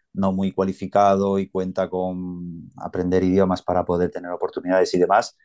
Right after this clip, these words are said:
pues ahí hay menos movimiento en LinkedIn. Pero hay ciertos tipos, pues, de trabajo que merece muchísimo la pena LinkedIn. Luego también tuvimos una noticia sobre un récord histórico en España sobre población que sale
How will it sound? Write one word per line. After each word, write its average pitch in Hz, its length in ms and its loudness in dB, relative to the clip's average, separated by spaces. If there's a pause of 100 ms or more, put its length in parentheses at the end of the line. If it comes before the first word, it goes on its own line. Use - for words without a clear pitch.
(200)
pues - 160 -4
ahí 87 140 4
hay 92 100 4
menos 87 320 0
movimiento 85 500 -2
en 73 160 -6
LinkedIn. 78 460 -2
Pero 76 240 -4 (260)
hay 101 200 2
ciertos 107 420 0
tipos, 104 340 -2
pues, 98 260 -4
de 92 240 -4
trabajo 92 460 -2
que 92 200 -8 (260)
merece 95 560 -2
muchísimo 95 540 -4
la 78 100 -2
pena - 300 -12 (180)
LinkedIn. - 580 -8 (1000)
Luego 147 800 6
también 127 320 -2
tuvimos 156 360 -8
una 151 120 2
noticia 147 460 -2
sobre 107 480 0
un 131 260 -8
récord 151 380 0 (180)
histórico 131 880 2
en 143 80 -6
España 131 480 0
sobre 123 640 -2
población 104 680 -4
que 110 400 -2
sale 85 300 -4